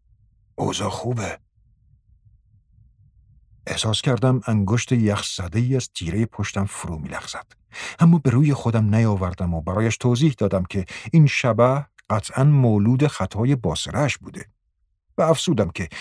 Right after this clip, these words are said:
این شبح‌ها که منشأشان بیمار شدن اعصاب حساسی است که فعالیت بینایی را اداره می‌کنند، چگونه اغلب موجب ناراحتی بیماران شدند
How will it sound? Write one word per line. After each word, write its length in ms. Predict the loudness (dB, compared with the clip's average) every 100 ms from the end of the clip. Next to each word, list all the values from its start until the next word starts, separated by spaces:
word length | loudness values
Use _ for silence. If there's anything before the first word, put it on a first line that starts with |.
| -2
این 120 | 0
شبح‌ها 580 | 2 2 2 2 4 2
که 140 | 2
منشأشان 720 | 2 2 2 0 0 0 -2 -4 -10 -10 0
بیمار 380 | 2 4 4
شدن 320 | 2 -2 0 2
اعصاب 460 | 0 0 -2 0
حساسی 600 | 0 -2 -4 -2 -4 -4
است 160 | -8 -8
که 60 |
فعالیت 680 | -4 -4 -2 0 0 0 0
بینایی 640 | -2 0 2 4 2 2 2
را 120 | 2
اداره 320 | 0 -2 -2
می‌کنند، 580 | -4 -4 -2 0 0 -2 -10 -20 -8
چگونه 540 | 0 2 4 6 6
اغلب 440 | 4 2 2 2 0 _ _
موجب 400 | 6 6 6 4
ناراحتی 680 | 4 2 2 2 -2 -2 -2
بیماران 480 | 0 0 0 -2 -2
شدند 540 | -4 -8 -10 -12 -16